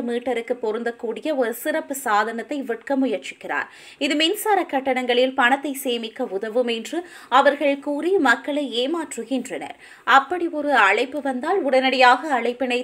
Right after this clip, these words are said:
துண்டிக்குமாறும் அது ஒரு மோசடி நடவடிக்கை எனவும் எச்சரிக்கை விடுக்கப்பட்டுள்ளது. அழைப்பவர் உண்மையான அதிகாரி போன்று பொதுமக்களுக்கு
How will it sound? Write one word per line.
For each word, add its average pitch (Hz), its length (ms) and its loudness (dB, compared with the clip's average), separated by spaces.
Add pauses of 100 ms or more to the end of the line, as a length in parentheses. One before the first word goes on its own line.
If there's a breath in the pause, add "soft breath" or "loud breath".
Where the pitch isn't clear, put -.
துண்டிக்குமாறும் 247 720 -2 (420 loud breath)
அது 330 120 4 (100)
ஒரு 381 100 2 (100)
மோசடி 392 460 0
நடவடிக்கை 277 460 -2 (100)
எனவும் 247 360 -2
எச்சரிக்கை 262 460 -2 (100)
விடுக்கப்பட்டுள்ளது. 226 680 -6 (200)
அழைப்பவர் 269 540 2 (140)
உண்மையான 269 600 6
அதிகாரி 262 480 4
போன்று 262 260 0 (100)
பொதுமக்களுக்கு 269 640 0